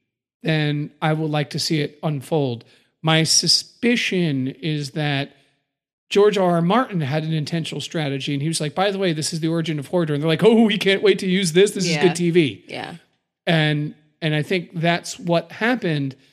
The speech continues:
Speaker 1: And it was, here, so let me say this. It was fucking great
Speaker 2: It was
Speaker 1: T V.
Speaker 2: really good T V. It really turned me around on season six.
Speaker 1: It did. It made me be like,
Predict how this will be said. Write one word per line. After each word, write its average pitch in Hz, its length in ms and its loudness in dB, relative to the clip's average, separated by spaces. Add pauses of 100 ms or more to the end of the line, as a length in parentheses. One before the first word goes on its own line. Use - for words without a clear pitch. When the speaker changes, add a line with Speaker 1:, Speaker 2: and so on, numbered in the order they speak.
(340)
Speaker 1:
And 220 100 4
it 196 240 0
was, 208 520 4
here, 220 180 -4
so 214 140 0
let 214 100 0
me 240 80 2
say 185 160 2
this. 135 260 -4 (400)
It 240 140 0
was 208 160 0 (240)
fucking 190 400 2
great 165 320 2
Speaker 2:
It 262 80 4
was 277 160 2
Speaker 1:
T 143 60 2
V. 123 60 0
Speaker 2:
really 277 220 0
good 233 220 -2
T 226 180 -4
V. 214 280 -4
It 120 80 -4
really 214 240 0
turned 208 360 -8
me 196 140 -4
around 170 360 -2
on 151 160 -6
season 156 380 -8
six. - 560 -12 (360)
Speaker 1:
It 180 220 -2
did. 170 320 2
It 196 200 0
made 196 180 2
me 202 80 -6
be 190 160 0
like, 165 360 -2